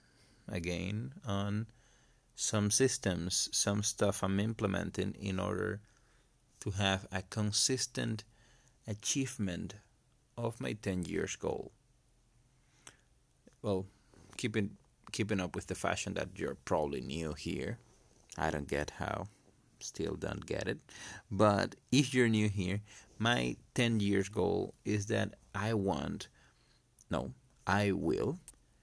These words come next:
play on the big leagues. I want to be on the top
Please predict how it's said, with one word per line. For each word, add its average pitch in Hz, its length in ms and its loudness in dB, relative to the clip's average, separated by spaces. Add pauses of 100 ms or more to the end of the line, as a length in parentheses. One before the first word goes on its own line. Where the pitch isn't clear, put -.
(400)
play 117 320 2 (120)
on 123 180 0
the 123 80 0
big 113 360 0
leagues. - 560 -2
I 90 100 -2
want 95 320 0
to - 80 -4
be 107 380 0 (140)
on 101 220 2
the 95 120 2 (160)
top 131 360 -2